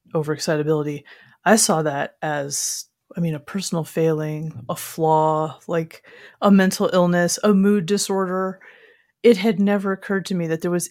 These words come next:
anything positive about being so emotional like I am, or being so intellectual, because that's always been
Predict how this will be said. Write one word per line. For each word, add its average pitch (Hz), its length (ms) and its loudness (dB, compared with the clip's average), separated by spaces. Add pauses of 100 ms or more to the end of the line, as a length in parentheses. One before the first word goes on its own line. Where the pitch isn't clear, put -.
anything 208 400 2
positive 175 760 -6
about 160 400 -2
being 156 480 -4 (1000)
so 170 400 2
emotional 147 680 -6
like 156 200 -6
I 151 80 -4
am, 151 380 -8 (420)
or 160 500 2 (400)
being 196 300 2
so 185 340 2
intellectual, 165 920 -4
because 170 420 -6
that's 165 300 -4
always 147 260 -4
been 143 480 -8